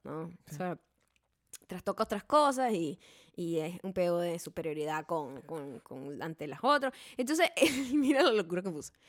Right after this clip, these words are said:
Speaker 1: El primer tweet lo hubiese dejado así y no pasaba nada. Bueno, mira la vulgaridad a la que ha llegado esta gente,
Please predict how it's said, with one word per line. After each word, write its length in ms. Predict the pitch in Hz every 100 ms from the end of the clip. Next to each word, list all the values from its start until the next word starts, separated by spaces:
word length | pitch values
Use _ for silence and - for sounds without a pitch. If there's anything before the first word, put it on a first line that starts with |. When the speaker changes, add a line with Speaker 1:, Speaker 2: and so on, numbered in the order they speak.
| - -
Speaker 1:
El 100 | - 466
primer 340 | 453 466 466
tweet 240 | 440 392 254
lo 80 |
hubiese 260 | 240 262 339
dejado 320 | 320 285 302
así 360 | 311 330 359 - _ _
y 160 | 220
no 200 | 220 233
pasaba 360 | 247 277 254 247
nada. 420 | 247 233 175 165
Bueno, 560 | 190 208 226 220 190 170
mira 260 | 190 214 247
la 120 | 233
vulgaridad 840 | 214 196 190 185 202 214 208 202 -
a 100 | 196
la 80 | 190
que 100 | 175
ha 40 |
llegado 340 | 185 196 190 196
esta 200 | - 196
gente, 720 | 240 240 226 214 220 214